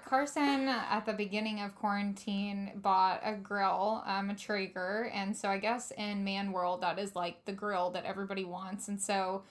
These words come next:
um, we went and got one of those, and it's just, I mean, he has taken it to the next level. Like, we watch cooking videos on how to grill different meats, and I didn't realize how many meats there were to offer. <laughs>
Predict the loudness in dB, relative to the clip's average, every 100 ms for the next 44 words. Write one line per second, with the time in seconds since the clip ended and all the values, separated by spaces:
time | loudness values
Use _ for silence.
0 | -20 -20 -4 2 4 4 2 0 2 0
1 | 0 -2 4 6 6 4 2 0 2 4
2 | 4 4 2 0 -4 -2 0 0 0 -4
3 | -4 -4 -4 -4 -6 -4 -2 0 0 -4
4 | -6 -8 -2 2 2 2 -2 -4 -2 -4
5 | -6 -6 -4 -4 -6 -4 -2 0 -2 -2
6 | -4 -2 0 2 2 -2 -10 -8 -2 -2
7 | 0 -2 -2 -2 -2 -2 -6 -4 -2 0
8 | 0 -2 -2 -6 -6 -4 -4 -6 -8 -14
9 | -20 _ -12 -2 2 4 2 -2 -4 -2
10 | 0 0 0 -2 -4 0 2 4 4 4
11 | 2 2 4 2 2 2 4 4 4 4
12 | 2 0 0 2 2 2 2 4 6 6
13 | 6 4 6 4 4